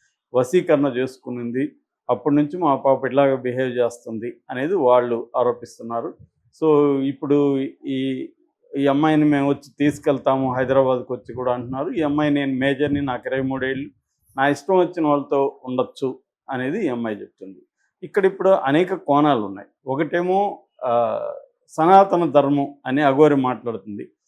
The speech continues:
For example, ఈ, ఈ హోల్ స్టోరీని మనం ఒక సినిమాగా తీసామనుకో, ఆ,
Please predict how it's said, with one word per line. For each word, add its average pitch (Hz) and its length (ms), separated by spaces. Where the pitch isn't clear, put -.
For 175 140
example, 190 340
ఈ, 165 420
ఈ 151 100
హోల్ 196 280
స్టోరీని 180 460
మనం 165 180
ఒక 143 140
సినిమాగా 170 460
తీసామనుకో, 117 760
ఆ, 143 320